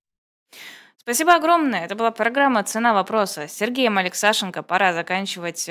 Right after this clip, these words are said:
Друзья, подписывайтесь на YouTube-канал «Живой гвоздь», на Telegram-канал «Живой гвоздь», на YouTube-канал Сергея Алексашенко, ссылка есть в названии видео, и на Telegram-канал Сергея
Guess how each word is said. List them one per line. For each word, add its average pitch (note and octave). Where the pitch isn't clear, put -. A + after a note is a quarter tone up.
Друзья, F#3
подписывайтесь E3
на E3+
YouTube-канал F3
«Живой F3+
гвоздь», F3
на F#3+
Telegram-канал F#3
«Живой G3+
гвоздь», F#3
на A3+
YouTube-канал B3
Сергея A#3
Алексашенко, C4
ссылка C4+
есть B3
в -
названии A#3+
видео, G#3+
и B3+
на A#3+
Telegram-канал A3
Сергея F#3